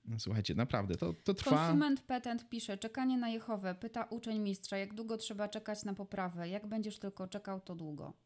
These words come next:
Speaker 2: Nie, no właśnie, to tak.
Speaker 1: To jest następne pytanie na dłuższą debatę teologiczną, bo, y,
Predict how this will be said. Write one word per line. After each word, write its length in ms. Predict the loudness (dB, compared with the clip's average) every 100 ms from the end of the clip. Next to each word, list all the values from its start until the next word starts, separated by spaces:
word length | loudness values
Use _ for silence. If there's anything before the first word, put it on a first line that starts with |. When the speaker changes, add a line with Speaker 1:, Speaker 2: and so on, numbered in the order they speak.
| _ _ _ -10
Speaker 2:
Nie, 180 | -6
no 100 | -4
właśnie, 360 | -2 -2 -4 -8
to 100 | -6
tak. 240 | -6 -6
Speaker 1:
To 120 | 2 4
jest 180 | 4 2
następne 580 | 4 6 8 6 8 6
pytanie 460 | 6 6 8 8 10
na 180 | 8
dłuższą 380 | 8 8 10 8 8
debatę 540 | 4 6 6 6 4 4 0 -18 -20 -8 0
teologiczną, 800 | 6 8 8 8 6 8 8 8
bo, 340 | 8 8 6 6
y, 320 | 6 8 6